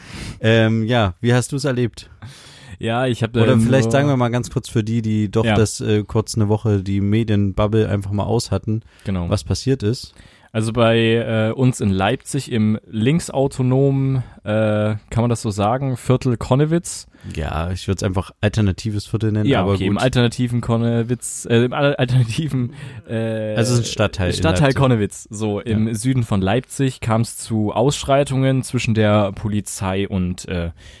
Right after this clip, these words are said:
Speaker 2: Demonstranten. Also es, äh, fand eine Spontandemonstration statt. Grund dafür waren, ähm, ja, äh, Räumungen von
Speaker 1: Eines besetzten Hauses
Speaker 2: eines, eines besetzten Hauses.
Speaker 1: in einem anderen Stadtteil in Leipzig.
Speaker 2: Genau.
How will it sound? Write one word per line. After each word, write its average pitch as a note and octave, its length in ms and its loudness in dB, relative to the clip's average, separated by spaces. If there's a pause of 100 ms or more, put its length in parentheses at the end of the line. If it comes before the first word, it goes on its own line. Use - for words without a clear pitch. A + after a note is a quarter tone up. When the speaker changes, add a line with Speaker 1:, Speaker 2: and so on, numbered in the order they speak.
(120)
Speaker 2:
Demonstranten. G#2 460 2
Also G2+ 160 0
es, - 160 -8
äh, G#2 120 -4
fand G#2 260 -2
eine G#2 160 2
Spontandemonstration B2 1080 0
statt. - 340 -2 (420)
Grund C3+ 280 2
dafür C#3+ 360 0
waren, B2+ 760 2
ähm, G#2 640 -2 (140)
ja, F#2 340 -2 (260)
äh, F2+ 440 -16
Räumungen C#3 840 0
von A2+ 140 0
Speaker 1:
Eines A#2 180 0
besetzten A2 500 0
Hauses A2 300 4
Speaker 2:
eines, A2+ 300 2
eines A2 200 0
besetzten G2+ 460 -2
Hauses. G2 360 2
Speaker 1:
in - 60 0
einem G#2 220 2
anderen G#2+ 260 4
Stadtteil F2+ 360 -6
in F2+ 80 -8
Leipzig. - 500 -12
Speaker 2:
Genau. G2 260 2